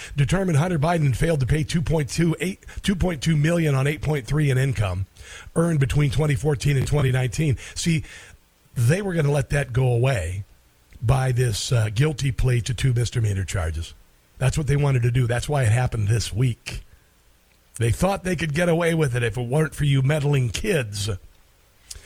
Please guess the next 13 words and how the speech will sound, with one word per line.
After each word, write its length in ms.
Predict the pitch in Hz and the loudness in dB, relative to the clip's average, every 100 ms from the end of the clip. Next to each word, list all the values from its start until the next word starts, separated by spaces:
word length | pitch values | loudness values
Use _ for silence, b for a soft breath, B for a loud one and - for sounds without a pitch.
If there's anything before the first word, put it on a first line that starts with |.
| B - | B -4
The 60 | |
case 300 | - 170 139 | -2 0 0
was 160 | 147 120 | 2 2
resolved, 680 | 131 110 156 160 160 139 123 | 2 2 0 2 0 0 0
uh, 140 | 113 | 0
Tuesday 580 | - 254 285 214 240 220 | 0 2 2 0 0 0
with 120 | 180 | 0
the 100 | 143 | 0
announcement 440 | 131 135 135 131 120 | 2 0 -2 -2 -2
of 60 | |
a 40 | 107 | 0
probation-only 840 | - 117 110 151 156 147 147 143 | 0 2 0 0 0 0 0 -2
team. 440 | - 104 76 67 | -2 -4 -4 -8